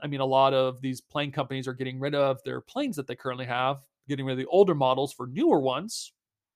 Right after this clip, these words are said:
So it might take time. But it's good to know that Boeing, Boeing might be back on track. And it seems like they're gonna have a lot of backlog issues in the making. But speaking of potential, not potential backlogs,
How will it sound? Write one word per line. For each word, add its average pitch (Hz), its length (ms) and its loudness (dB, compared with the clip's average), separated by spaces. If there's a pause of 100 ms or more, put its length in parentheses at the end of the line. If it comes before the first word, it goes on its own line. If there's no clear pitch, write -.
(180)
So 196 300 -4
it 214 40 -2
might 226 220 -2
take 240 180 -4
time. 131 380 -6 (1000)
But 151 100 -6
it's 143 100 -6
good 170 140 6
to 175 60 -6
know 170 200 4
that 131 200 -2
Boeing, 156 440 0 (220)
Boeing 311 220 4
might 285 160 2
be 226 120 -4
back 170 260 0
on 139 100 -6
track. 120 460 -6 (600)
And 135 100 -6
it 139 40 -6
seems 170 160 -4
like 160 120 2
they're 147 100 -2
gonna 139 140 -2
have 135 80 0
a - 20 2
lot 131 180 2
of 123 100 -12
backlog 127 440 -2
issues 123 300 -10
in 117 80 -14
the 120 60 -12
making. 123 480 -10 (760)
But 170 140 -4
speaking 320 560 0
of 277 160 0
potential, 269 840 -4 (240)
not 240 280 -4
potential 196 440 -6
backlogs, 160 840 -2